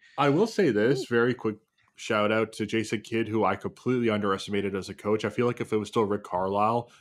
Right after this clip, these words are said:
Speaker 1: they might not have even made it out of the first round right now. But the fact that, like, Jason Kidd is stepping up to the plate and looking so much better than he was in his Milwaukee days, you never know. But yeah,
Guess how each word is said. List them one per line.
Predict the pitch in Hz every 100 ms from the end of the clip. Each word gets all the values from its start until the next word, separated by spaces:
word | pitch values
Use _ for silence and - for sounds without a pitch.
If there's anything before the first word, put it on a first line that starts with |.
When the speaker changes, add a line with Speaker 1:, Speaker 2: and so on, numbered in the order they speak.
| -
Speaker 1:
they | 107
might | 101 98
not | 98 101
have | 101
even | 101 101
made | 98 101
it | 101
out | 95
of | 92
the |
first | 92 101 98
round | 98 85 101 104
right | 107 110
now. | 117 123
But | 120 107
the | 101
fact | - 110 110 -
that, | 107
like, | 101 101
Jason | 113 107 107
Kidd | - 104 104 101 _ _
is | 107 -
stepping | 120 135
up | 131 127
to |
the | 113
plate | - 104 107
and | 95
looking | 107 101 104
so | -
much | 135 147 -
better | 110 113
than | 113 107
he | 110
was | 101 104 104
in | 101
his | 90
Milwaukee | 98 85 95 135 135
days, | 147 160 160 - _ _ - - _ _ _
you | 107 135 139 151
never | 160 156 165
know. | 160 139 98
But | 113 113
yeah, | 101